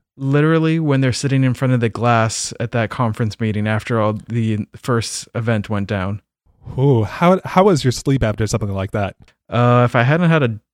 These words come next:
Speaker 1: dog sleeping on my chest, probably would have been horrible.
Speaker 2: Yeah. <laughs> That's, yeah, good thing you have the dog because,
Speaker 1: Mm-hmm.
Speaker 2: well, after, after those, uh, s-, swat, I don't know if they were swat. There, there
Speaker 1: There
Speaker 2: was
Speaker 1: was an
Speaker 2: some, I guess they were
Speaker 1: F B I
Speaker 2: police
Speaker 1: tactical
Speaker 2: swat.
Speaker 1: force.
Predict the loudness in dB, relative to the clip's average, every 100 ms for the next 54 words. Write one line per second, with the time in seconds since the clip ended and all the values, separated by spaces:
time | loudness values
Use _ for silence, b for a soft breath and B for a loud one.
0 | _ -4 0 2 0 -2 -2 0 0 0
1 | 0 0 0 0 0 2 2 0 0 -2
2 | -2 -2 -2 -4 -8 -12 _ _ _ -4
3 | -2 -2 -6 _ _ -12 -6 -6 -4 -2
4 | -4 -6 -10 -4 -2 -2 -6 -4 -2 0
5 | 0 0 -2 0 -2 -2 -4 -4 -8 -12
6 | -4 -2 -2 -4 -10 _ _ _ _ _
7 | 2 4 2 0 0 0 0 0 0 2
8 | 0 -2 -4 -2 -2 0 -2 -2 -6 -8
9 | -18 _ _ _ -18 -16 -16 -16 -12 -6
10 | -4 -2 -2 0 2 2 4 2 2 2
11 | 2 2 0 0 2 4 6 6 6 4
12 | 2 0 0 2 2 6 6 6 4 4
13 | 2 2 0 -2 -2 -2 -2 -6 -12